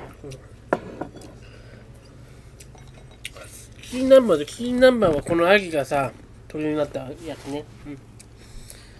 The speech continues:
南蛮漬けってそうよ。最近さ、メディアの影響でさ、チキン南蛮が有名だけどさ、南蛮漬けって。でも、アジの南蛮は結構そこそこね、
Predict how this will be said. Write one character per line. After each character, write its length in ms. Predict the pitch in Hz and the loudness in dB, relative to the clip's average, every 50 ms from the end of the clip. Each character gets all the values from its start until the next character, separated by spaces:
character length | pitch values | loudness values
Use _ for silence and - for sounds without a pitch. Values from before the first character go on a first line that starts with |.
| - - - - | -20 -20 -18 -16
南 220 | 143 131 131 131 | -14 -12 -12 -12
蛮 140 | 131 131 127 | -12 -14 -14
漬 180 | 123 120 120 | -16 -16 -18
け 100 | - 123 | -18 -20
っ 40 | 123 | -20
て 120 | - - 120 | -18 -20 -18
そ 160 | - 139 131 | -16 -16 -14
う 80 | 127 | -12
よ。 180 | 127 139 156 165 - - - - - - - - - - - - - - - - - - - - - - - - - - - - - - - - - - - - - - - - | -10 -10 -10 -12 -14 -20 -20 -20 -20 -20 -20 -20 -20 -20 -20 -20 -20 -20 -20 -20 -20 -20 -20 -20 -20 -20 -20 -20 -20 -20 -20 -20 -20 -20 -20 -20 -20 -20 -20 -20 -20 -20 -20 -12
最 260 | - 190 196 196 190 | -6 -2 -2 -2 -2
近 200 | - 214 190 175 | -2 -4 -2 -2
さ、 100 | 190 175 | -2 0
メ 160 | 185 190 196 | 2 2 2
デ 80 | 185 180 | 2 2
ィ 60 | 165 | 2
ア 20 | |
の 60 | 151 | 2
影 100 | 147 143 | 0 -2
響 80 | 143 139 139 135 | -4 -4 -4 -4
で 180 | 135 135 131 | -6 -8 -8
さ、 240 | - - 135 135 139 135 - - - - - - - - - - - - - | -8 -8 -6 -6 -8 -8 -12 -18 -20 -20 -20 -20 -20 -20 -20 -20 -20 -20 -18
チ 140 | - - - | -16 -14 -8
キ 120 | - 175 170 | -4 -2 0
ン 20 | |
南 220 | 165 170 170 165 | 2 2 2 2
蛮 120 | 151 143 135 | 0 -2 -2
が 80 | 139 | -2
有 100 | 143 143 147 | -2 -2 -2
名 120 | 147 147 | 0 0
だ 80 | 147 143 | 0 -2
け 80 | 135 | -2
ど 60 | 127 120 | -4 -6
さ、 100 | 143 139 | -6 -4
南 240 | 131 135 135 135 | -2 -2 -2 -2
蛮 120 | 135 135 131 | -2 -4 -4
漬 120 | 131 127 | -6 -8
け 80 | - 135 | -14 -12
っ 20 | |
て。 160 | - 143 143 | -10 -8 -6
で 140 | 151 156 156 | -4 0 2
も、 80 | 156 175 | 6 8
ア 140 | 226 277 285 | 8 8 8
ジ 80 | 277 | 6
の 60 | 240 | 4
南 200 | 202 185 180 175 | 4 4 4 6
蛮 60 | 180 175 | 4 4
は 80 | 175 | 2
結 180 | - 277 - - | 2 0 -4 -4
構 60 | 160 | -8
そ 100 | - 165 | -8 -6
こ 100 | - 175 | -4 -4
そ 80 | 175 175 | -2 -2
こ 220 | 175 175 175 175 | -2 -2 -2 -2
ね、 240 | 170 165 170 175 | -2 -2 -2 -2